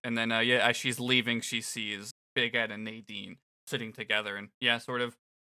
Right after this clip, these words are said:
uh, as we've talked about, sort of longs that scenario, that situation. Um, and then we get the best scene maybe in television history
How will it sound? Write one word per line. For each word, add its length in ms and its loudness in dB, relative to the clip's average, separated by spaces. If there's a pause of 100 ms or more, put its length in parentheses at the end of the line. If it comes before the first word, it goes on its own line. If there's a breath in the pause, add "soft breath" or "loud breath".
uh, 40 -2
as 440 6
we've 140 -2
talked 260 6
about, 240 -2
sort 120 -2
of 100 0
longs 340 2
that 240 8
scenario, 640 -4
that 180 -6
situation. 760 -12 (340)
Um, 320 4
and 100 4
then 80 4
we 100 6
get 160 4
the 60 0
best 280 6
scene 460 -2 (260)
maybe 500 4
in 140 4
television 500 0
history 480 -8